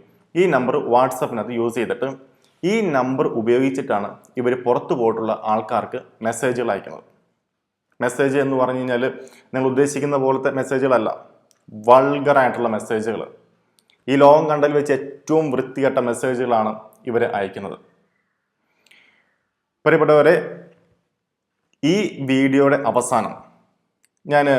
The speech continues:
ഇവര് പല സ്ത്രീകൾ, എംപറിമാർ വിശ്വാസം ഉപേക്ഷിച്ച് പോയിട്ടുള്ള, ആ, പല കുടുംബങ്ങളുണ്ട്. ആ കുടുംബങ്ങളിലെ സ്ത്രീകൾക്ക്, പ്രത്യേകിച്ച് സ്ത്രീകൾക്ക് അയച്ചിട്ടുള്ള ഒരുപാട് മെസ്സേജുകൾ ഞാൻ ഈ വീഡിയോയുടെ അവസാനം നിങ്ങൾക്ക് ഞാൻ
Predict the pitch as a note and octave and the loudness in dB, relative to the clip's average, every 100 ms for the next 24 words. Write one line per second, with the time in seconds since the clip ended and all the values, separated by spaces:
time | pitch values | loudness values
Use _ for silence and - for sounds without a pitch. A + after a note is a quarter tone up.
0 | A2+ - - - - C#3 C#3+ - D3 - | 0 -8 -18 -12 -2 2 4 2 0 0
1 | C#3 C#3 D#3+ C#3 - A#2+ B2+ A#2+ A#2+ B2+ | 2 4 2 -2 -8 -4 -2 0 0 0
2 | C#3 C#3+ C#3+ C#3+ C3+ - C3+ C3 D3+ B2 | 2 2 2 0 -2 -4 -2 -2 -4 -2
3 | B2 A#2+ - B2+ A#2+ A#2 A#2 B2+ D#3 - | -2 -4 -8 -6 -2 -2 -2 -2 -2 -4
4 | - - _ - A#2 A2 B2 C3 C3 A#2+ | -14 -20 _ -2 -2 2 0 0 -2 -4
5 | B2+ B2+ B2+ A2 F#2+ - - - D3 C3+ | -4 -4 -4 -4 -6 -12 -6 -2 0 0
6 | C3 C3+ C3 C3 - - A#2+ B2+ B2 B2 | -2 -2 -4 -4 -8 -4 -2 -2 -2 -2
7 | - A2+ - - _ _ - C#3 E3 E3+ | -2 -6 -6 -20 _ _ -8 -2 0 2
8 | E3+ F3 C3+ B2 A2 F#2 - - _ - | 0 -4 -2 -2 -2 -6 -12 -20 _ -2
9 | B2 B2+ C#3+ C3 A#2+ A#2 B2+ C3 - A#2+ | 0 2 -2 -4 -2 0 -2 -6 -8 -8
10 | B2+ B2+ C3+ C3 A2+ A2+ B2+ C3+ C3+ A#2+ | -4 0 2 0 -4 -6 -4 -4 -2 -4
11 | A#2 A#2 B2 A#2+ B2+ B2+ A2+ A2+ A2+ A2+ | -6 -4 -4 -2 -2 -4 -4 -2 -2 -2
12 | A2 - A#2+ A2+ A2 A2 A2 | -6 -4 -4 -4 -6 -4 -6